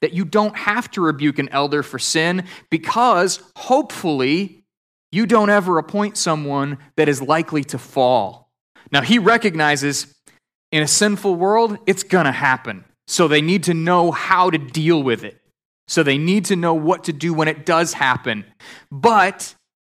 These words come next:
if you are cautious and careful, I believe it will happen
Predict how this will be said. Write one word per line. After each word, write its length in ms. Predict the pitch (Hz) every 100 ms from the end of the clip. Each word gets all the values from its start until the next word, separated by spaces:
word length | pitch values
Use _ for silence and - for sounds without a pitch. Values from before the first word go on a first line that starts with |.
| _ _ _ _ _ _ -
if 280 | 190 202 196
you 140 | 220 214
are 120 | 208
cautious 560 | - 190 190 196 -
and 160 | 185 175
careful, 680 | - 220 208 - 147 - -
I 180 | 143 180
believe 480 | 180 160 156 156 170
it 160 | 165
will 160 | 165 156
happen 600 | - 147 143 - 139 139